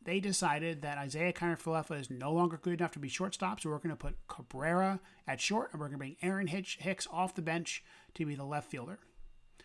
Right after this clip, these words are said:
Two days later, they said, "You know, we're not gonna have Marwin on this roster. We're gonna have Oswaldo Peraza as a bench player, but we're gonna start Isiah Kiner-Falefa with Oswaldo Cabrera in left because Hicks is now injured."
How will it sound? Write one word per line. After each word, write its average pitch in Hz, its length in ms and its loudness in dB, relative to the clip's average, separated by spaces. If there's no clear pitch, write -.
Two - 220 0
days 311 260 2
later, 233 300 2
they 180 180 4
said, 175 240 2
"You 180 100 4
know, 294 280 2
we're 180 120 4
not 190 180 6
gonna 214 140 6
have 160 140 6
Marwin 170 380 4
on 226 140 4
this 226 160 2
roster. 226 400 2
We're 165 120 2
gonna 165 120 0
have 135 160 -2
Oswaldo 151 580 0
Peraza 160 640 12
as 127 120 -6
a 120 100 -8
bench 160 340 2
player, 185 420 4
but 151 100 -4
we're 147 120 -2
gonna 139 180 -6
start 175 400 2
Isiah 147 400 -2
Kiner-Falefa 170 800 0
with 147 240 -6
Oswaldo 151 420 -2
Cabrera 143 420 -6
in 143 60 -4
left 240 300 -2
because 165 240 0
Hicks 160 240 -6
is 143 100 -8
now 143 220 -4
injured." 135 320 -8